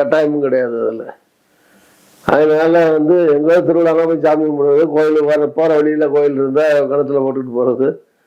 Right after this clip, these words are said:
சில கோயில்ல யாராவது ஜோசியக்காரங்க, "பரிகாரத்துக்கு இந்த கோயிலுக்கு போங்க, அது பூஜை பண்ணுங்க, அதை பண்ணுங்கன்னா" போறது. இப்படிதான் அந்த சிஸ்டம்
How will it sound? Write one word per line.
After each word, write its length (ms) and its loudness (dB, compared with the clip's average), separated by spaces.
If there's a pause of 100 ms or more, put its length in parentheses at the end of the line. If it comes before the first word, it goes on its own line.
(400)
சில 240 2
கோயில்ல 380 4
யாராவது 560 2 (200)
ஜோசியக்காரங்க, 960 0
"பரிகாரத்துக்கு 500 2
இந்த 120 0
கோயிலுக்கு 300 0
போங்க, 260 0
அது 140 2
பூஜை 320 0
பண்ணுங்க, 300 -2
அதை 180 -2
பண்ணுங்கன்னா" 480 -2
போறது. 320 -2 (540)
இப்படிதான் 340 2
அந்த 140 2
சிஸ்டம் 640 0